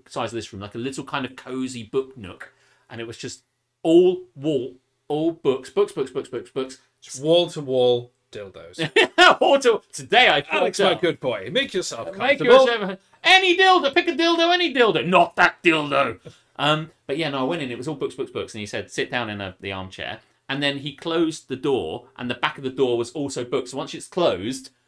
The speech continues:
Speaker 1: you are surrounded. It's all
Speaker 2: Oh, that's kinda cool.
Speaker 1: seamless book. I was like
Speaker 2: Unless you're trapped, obviously, that's
Speaker 1: Well, I was. Uh, he
Speaker 2: that's less
Speaker 1: closed the
Speaker 2: of a
Speaker 1: door behind him. He went, "I'll go make you a breakfast." And it took me, like, an hour to find the fucking exit
Speaker 2: Oh,
Speaker 1: again.
Speaker 2: sh-
Speaker 1: You know?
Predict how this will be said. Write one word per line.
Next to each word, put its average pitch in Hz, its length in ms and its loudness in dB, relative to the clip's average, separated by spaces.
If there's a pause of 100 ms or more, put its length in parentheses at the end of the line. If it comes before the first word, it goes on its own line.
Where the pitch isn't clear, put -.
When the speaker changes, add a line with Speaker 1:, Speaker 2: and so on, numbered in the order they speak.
(120)
Speaker 1:
you 143 220 0
are 131 100 0
surrounded. 139 1000 -4
It's 139 220 -12
all 139 120 2
Speaker 2:
Oh, 131 180 2
that's 135 180 -8
kinda - 260 -8
cool. - 80 -8
Speaker 1:
seamless 175 560 -2
book. 131 320 -4
I 127 80 -4
was 127 140 -4
like 104 400 -8
Speaker 2:
Unless 151 260 -8
you're 127 100 -8
trapped, - 400 -6
obviously, 104 360 -16
that's 104 340 -16
Speaker 1:
Well, 135 140 -2
I 117 60 0
was. 135 360 0
Uh, 147 140 -4
he 214 200 -6
Speaker 2:
that's 240 40 -12
less 220 60 -8
Speaker 1:
closed 208 220 2
the 180 60 2
Speaker 2:
of 165 60 -2
a - 40 8
Speaker 1:
door 156 80 4
behind 151 320 0
him. 123 80 -2
He 147 60 -2
went, - 220 -4
"I'll - 180 4
go 285 160 4
make 294 180 -2
you 330 100 0
a 320 60 -4
breakfast." 320 520 0
And 123 100 -6
it - 100 -16
took - 200 -6
me, 123 140 -6
like, 123 200 -6
an 120 160 -10
hour 131 240 0
to - 120 -14
find 110 280 -8
the 110 60 -12
fucking 113 260 -8
exit 110 260 -10
Speaker 2:
Oh, 117 40 -10
Speaker 1:
again. 90 300 -10
Speaker 2:
sh- - 80 -20 (1200)
Speaker 1:
You 123 120 -6
know? 120 200 -2